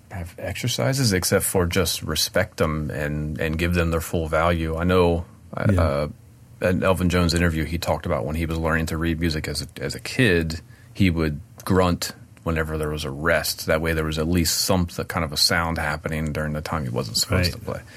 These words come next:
Speaker 2: A sound or a body movement.
Speaker 1: Yeah.
Speaker 2: There needs to, <clears throat>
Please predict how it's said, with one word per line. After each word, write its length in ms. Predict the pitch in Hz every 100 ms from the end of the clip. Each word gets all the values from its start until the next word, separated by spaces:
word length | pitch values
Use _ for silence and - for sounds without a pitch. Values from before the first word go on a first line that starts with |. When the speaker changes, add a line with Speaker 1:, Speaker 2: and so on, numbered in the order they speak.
| -
Speaker 2:
A 80 | 110
sound 480 | - 127 107 107 104
or 100 | 95
a 60 |
body 340 | 90 92 95 95
movement. 640 | 98 92 90 90 85 - -
Speaker 1:
Yeah. 200 | 98 76
Speaker 2:
There 160 | 98
needs 260 | 98 98 90
to, 180 | 101 90 - - -
<clears throat> 20 | -